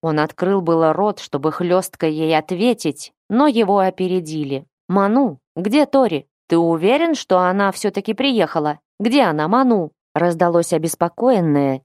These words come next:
из-за его спины. Виктория сделала несколько шагов назад по диагонали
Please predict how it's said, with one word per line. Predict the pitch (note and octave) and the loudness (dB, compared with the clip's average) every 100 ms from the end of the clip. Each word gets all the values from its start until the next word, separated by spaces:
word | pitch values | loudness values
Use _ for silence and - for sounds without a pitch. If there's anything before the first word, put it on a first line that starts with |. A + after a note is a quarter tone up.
| - | -2
из-за | G3+ F3+ F3 | -2 -2 -2
его | F3+ F3 F3 | -2 -2 -2
спины. | - A3+ G3 C3+ A#2+ _ _ _ - | -2 -2 0 -2 -4 _ _ _ -4
Виктория | F3 F3 G#3+ G#3+ F#3 F3+ | -2 -2 0 2 4 2
сделала | D#3+ D3+ A3+ G3+ F#3 F3+ | 0 -2 0 0 0 0
несколько | F3 F#3+ F3 F3 | -2 -4 -6 -8
шагов | - E3+ G3 G3 | -4 -2 0 -2
назад | F3+ F3 D#3+ A3+ G3+ | -2 -2 0 -2 -2
по | - D3+ | -4 -2
диагонали | D#3+ D#3+ D#3+ D#3+ G#3+ B3+ D3+ | 0 2 0 0 0 0 -2